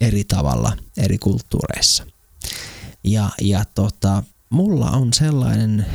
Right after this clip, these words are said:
poikkeuksellinen, no en mä tiedä poikkeuksellinen, mutta mulla on sellainen onnellinen asema, että mä olen asunut ulkomailla,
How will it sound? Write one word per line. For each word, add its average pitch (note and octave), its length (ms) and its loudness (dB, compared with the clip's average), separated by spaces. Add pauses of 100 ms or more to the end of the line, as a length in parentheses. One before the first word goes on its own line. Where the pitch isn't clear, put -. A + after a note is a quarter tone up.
(160)
poikkeuksellinen, G#2+ 1080 2 (1600)
no D3+ 60 2
en - 80 0
mä - 60 -4
tiedä A2+ 220 0
poikkeuksellinen, F2+ 800 0
mutta A2+ 220 0
mulla C3 140 2
on C3+ 80 2
sellainen B2 300 2 (100)
onnellinen G#2+ 600 2
asema, A#2 440 2
että - 180 -2
mä D#3 140 2
olen A#2 180 0
asunut B2+ 420 2
ulkomailla, C3+ 720 2